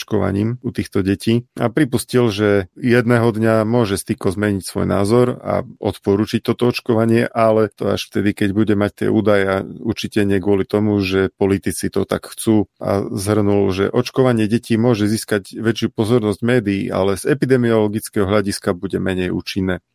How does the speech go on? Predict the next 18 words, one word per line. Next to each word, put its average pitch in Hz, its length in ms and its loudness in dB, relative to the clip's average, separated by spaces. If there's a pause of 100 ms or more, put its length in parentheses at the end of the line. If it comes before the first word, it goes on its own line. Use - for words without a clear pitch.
A 104 640 0
zaujímavé 113 720 2
je 104 80 2
tiež, 104 260 0 (140)
že 95 240 -2 (240)
britská 104 560 0
vláda 107 400 4
pozastavila 110 720 0
očkovanie 110 560 0
detí 104 320 0
proti - 320 -4
covidu 110 400 0
devätnásť 120 720 -2
a 107 140 0 (760)
spravila 98 640 0
to 98 560 0
devätnásteho 101 800 0
júla. 98 400 2